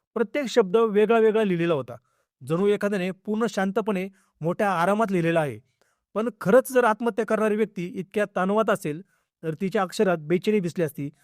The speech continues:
अक्षरांचा प्रभाव बिघडला असता. इथे मात्र चिठ्ठीमध्ये ना मनीषाच्या भावना, ना कोणतं कारण, ना कोणतं स्पष्टीकरण, म्हणजेच ही चिठ्ठी स्वतःमध्ये संशयास्पद पुरावा आहे.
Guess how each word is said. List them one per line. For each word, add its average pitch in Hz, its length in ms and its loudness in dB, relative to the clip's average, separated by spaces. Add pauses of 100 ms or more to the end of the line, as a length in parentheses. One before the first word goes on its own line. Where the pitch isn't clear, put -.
(260)
अक्षरांचा 214 460 2
प्रभाव 208 400 6
बिघडला 185 360 2
असता. 131 200 -6 (480)
इथे 202 220 -2
मात्र 240 240 2
चिठ्ठीमध्ये 214 560 2
ना 175 180 -2
मनीषाच्या 185 400 -2
भावना, 156 320 0 (300)
ना 165 100 -2
कोणतं 196 300 0
कारण, 196 380 2 (320)
ना 170 80 -2
कोणतं 220 260 0
स्पष्टीकरण, 214 640 0 (460)
म्हणजेच 196 400 0
ही 214 80 -4
चिठ्ठी 220 280 -6
स्वतःमध्ये 202 580 0 (400)
संशयास्पद 240 680 2 (280)
पुरावा 190 300 4
आहे. 120 180 -6